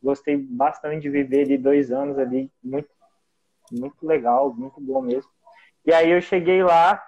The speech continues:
só que aí você fica com o cu na mão, porque aí o cara fala, aí ele, eu lembro que ligou pra mim e falou assim, ó, "tu liga pra esse número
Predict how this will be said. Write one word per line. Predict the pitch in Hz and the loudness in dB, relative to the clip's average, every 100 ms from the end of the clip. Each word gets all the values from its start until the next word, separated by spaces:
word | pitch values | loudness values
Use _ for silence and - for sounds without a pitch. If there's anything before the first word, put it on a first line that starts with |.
| - _ | -20 _
só | - 165 | 0 2
que | 185 | 2
aí | |
você | 175 185 | 2 0
fica | 185 185 | 0 0
com | 185 | 0
o | 190 | 0
cu | 190 | 0
na | 202 | 0
mão, | 240 247 165 | 0 0 0
porque | - _ 165 160 139 - _ _ _ _ | -4 _ 0 2 2 -2 _ _ _ _
aí | - 139 180 190 | 0 2 4 2
o | 139 | 2
cara | 156 156 | 0 0
fala, | 160 170 180 - - | 2 2 2 -2 -2
aí | 139 | 0
ele, | 156 160 170 170 156 127 - | 0 0 2 2 0 -6 -4
eu | 135 | -2
lembro | 151 156 | 0 -2
que | 165 160 _ _ 131 | -2 -4 _ _ _
ligou | 135 147 151 | -6 0 0
pra | 160 165 | 0 -2
mim | 160 | -2
e | 160 | 0
falou | 170 | 0
assim, | - 175 | 0 0
ó, | 151 - - | 0 -2 -6
"tu | 156 | -4
liga | 151 160 170 | 0 2 2
pra | 165 170 | 2 2
esse | 170 190 | 2 -4
número | 165 160 208 220 | -2 0 0 0